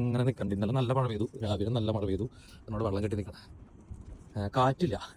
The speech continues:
കാറ്റും മഴയുണ്ടെങ്കിൽ നമുക്ക് ഈ ഭാഗത്ത് നിൽക്കാൻ പറ്റില്ല. ഈ ഭാ-, ഇത് കണ്ട, ഇത് ബ്രേക്ക് വാട്ടറാണ്. അപ്പോൾ, ആ, അവിടുന്ന് തിര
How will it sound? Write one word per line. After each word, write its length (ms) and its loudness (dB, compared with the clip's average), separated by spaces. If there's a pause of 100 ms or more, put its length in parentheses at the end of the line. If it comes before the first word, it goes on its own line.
(300)
കാറ്റും 320 4 (480)
മഴയുണ്ടെങ്കിൽ 420 6
നമുക്ക് 200 4 (300)
ഈ 100 6
ഭാഗത്ത് 180 6
നിൽക്കാൻ 220 2
പറ്റില്ല. 160 2 (640)
ഈ 80 -4
ഭാ-, 140 2 (180)
ഇത് 140 4
കണ്ട, 140 0 (920)
ഇത് 180 -6
ബ്രേക്ക് 240 6
വാട്ടറാണ്. 300 0 (880)
അപ്പോൾ, 160 2 (300)
ആ, 40 -4 (520)
അവിടുന്ന് 300 2 (200)
തിര 140 4